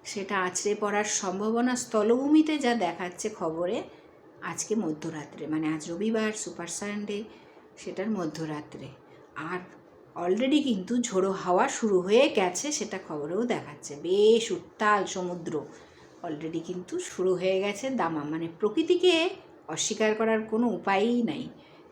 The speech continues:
সে তার মতন করেই চলবে, ক-, যতই যাই হোক না কেন। সেই জন্য তড়িঘড়ি দেখলাম বিমানও বাতিল হয়ে গেছে আজকে থেকে, কলকাতা বিমানবন্দরে সব, আশা করি বাংলাদেশেরও হয়তো তাই হয়েছে।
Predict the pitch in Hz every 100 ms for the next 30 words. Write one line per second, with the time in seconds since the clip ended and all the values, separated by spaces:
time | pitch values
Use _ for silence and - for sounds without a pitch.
0 | - - - 208 220 - 185 202 208 180
1 | 180 214 233 233 247 240 185 160 151 151
2 | 151 - 135 - - - 190 196 226 226
3 | 185 175 165 156 156 151 151 160 - 185
4 | 196 190 196 190 185 190 190 190 180 180
5 | 180 180 160 165 190 220 220 220 196 190
6 | 190 196 202 202 202 196 - 190 220 196
7 | 214 269 - - - - - - - 165
8 | 165 175 180 185 185 185 180 190 196 196
9 | - - - - - - 180 220 - -
10 | - 156 160 160 175 214 175 156 135 135
11 | - 226 226 220 220 214 196 190 180 180
12 | 240